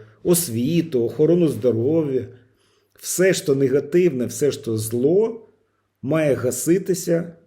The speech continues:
нівелюватися, а може навіть і ізолюватися. Тобто політична еліта —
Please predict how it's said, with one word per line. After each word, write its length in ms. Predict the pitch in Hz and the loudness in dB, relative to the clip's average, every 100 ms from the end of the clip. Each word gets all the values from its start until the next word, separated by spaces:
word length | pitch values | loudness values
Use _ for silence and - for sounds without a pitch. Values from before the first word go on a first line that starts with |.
| - | -6
нівелюватися, 1160 | 139 143 143 135 127 160 165 160 - 151 147 170 - _ - | -2 0 2 2 2 0 -2 -6 -4 -4 -4 -6 -18 _ -4
а 80 | |
може 260 | 151 170 147 | 0 0 0
навіть 400 | 143 143 139 - | -2 -2 -2 -4
і 240 | 131 135 - - | -6 -6 -8 -6
ізолюватися. 800 | 131 147 143 127 98 87 - - _ _ _ _ | 0 2 2 2 -2 -6 -16 -20 _ _ _ _
Тобто 340 | 151 147 143 | -2 2 0
політична 720 | 156 156 156 190 175 - 131 - | 2 0 0 -2 -4 -4 -10 -6
еліта — 680 | 127 117 127 131 190 208 - | -6 -2 -4 -2 -2 -4 -6